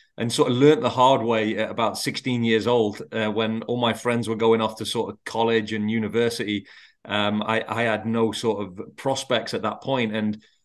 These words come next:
fortunately, the British military give me the opportunity. We, we're a bit different, I think, perhaps than, than the U S, where we can actually join straight from school at sixteen years old,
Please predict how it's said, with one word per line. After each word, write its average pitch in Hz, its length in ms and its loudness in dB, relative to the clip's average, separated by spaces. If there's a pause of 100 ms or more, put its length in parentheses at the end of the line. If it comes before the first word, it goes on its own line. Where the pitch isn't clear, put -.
(240)
fortunately, 123 600 2
the 107 100 0
British 123 340 0
military 131 460 0
give 110 160 -2
me 113 140 0
the 113 100 0
opportunity. 113 840 -2
We, 120 360 -4
we're 131 240 -2
a 127 40 -2
bit 139 200 2
different, 135 260 2
I 117 60 0
think, 120 400 -6
perhaps 117 320 -2
than, 110 340 -2
than 110 160 -4
the 107 120 -2
U 117 180 0
S, 120 260 -4
where 110 160 0
we 120 140 -2
can 120 160 -2
actually 113 300 -6
join 110 360 0
straight 127 340 -4
from 113 160 -6
school 120 320 -2
at - 80 -4
sixteen 117 460 -4
years 107 220 0
old, 110 260 2